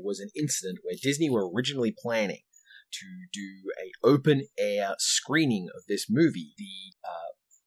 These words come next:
Pnyx Hill, that's spelt P N Y X, if you wanna look this up on, on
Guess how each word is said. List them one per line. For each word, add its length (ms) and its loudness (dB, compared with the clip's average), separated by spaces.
Pnyx 380 6
Hill, 340 6
that's 260 0
spelt 400 2
P 380 -6
N 280 -2
Y 500 2
X, 520 4
if 160 -8
you 100 -12
wanna 180 0
look 200 -2
this 180 0
up 200 0
on, 360 0
on 220 -10